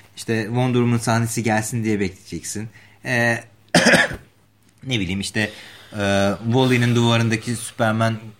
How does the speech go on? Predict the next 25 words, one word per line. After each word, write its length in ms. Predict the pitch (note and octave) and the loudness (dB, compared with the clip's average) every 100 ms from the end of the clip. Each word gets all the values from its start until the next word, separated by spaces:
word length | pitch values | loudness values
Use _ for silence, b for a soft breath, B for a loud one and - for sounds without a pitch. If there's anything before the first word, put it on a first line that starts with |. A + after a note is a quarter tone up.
| - | -8
kapağını 460 | A#2+ A#2 A2+ A2+ | -4 0 0 0
fark 320 | A2+ G2 F2+ F2 | 0 0 -2 -6
edeceksin. 560 | - - D2+ - A#2 A2+ b b _ | -12 -12 -12 -8 -8 -8 b b _
Ne 140 | A2 F#2 | -6 -6
bileyim 240 | E2 G#2 | -4 -4
falan 320 | - F#2+ G#2+ | -2 0 0
filan. 260 | A#2 G#2+ D#2 B B B B B _ | 0 -2 -4 B B B B B _
E, 280 | A2 G2 F2+ E2+ - _ _ _ | -10 -8 -8 -10 -14 _ _ _
mesela 320 | A#2+ A2+ A#2 A2+ | -4 0 0 2
şey, 380 | - B2 B2 - _ _ _ _ _ _ _ _ _ _ - | 2 0 0 -6 _ _ _ _ _ _ _ _ _ _ -8
e, 160 | C#3 A2+ - | -6 -6 -4
orada 400 | - G#3+ F#3+ G3+ C3+ | 2 2 4 0 -2
filmin 380 | - F#3 G#3 A#3 | 2 2 4 0
içinde 420 | A#3+ - A#3 A#3 | 0 0 0 2
bu 60 | G#3+ | 2
arada 260 | A3+ A3+ G#3+ | 2 2 0
ufak 300 | G3+ G#3+ G#3+ | 0 -2 -2
tefek 340 | G3+ G#3 G3 | -2 -2 -2
böyle 240 | G3+ G3 | 0 2
espriler 560 | G3+ F#3+ - F#3+ F#3+ F#3+ | 2 0 0 0 4 4
var. 280 | F#3+ F#3 B2+ | 4 4 2
Hani 360 | B2+ C3+ C3+ G#2 - | -2 -2 -2 -6 -12
çok, 280 | - F3 F3 - - | -2 -2 -2 -14 -12
e, 260 | A2+ G2 F#2+ F2+ F2 | -6 -6 -6 -8 -6
filmin 360 | B2+ A#2+ A#2+ | -4 -2 -2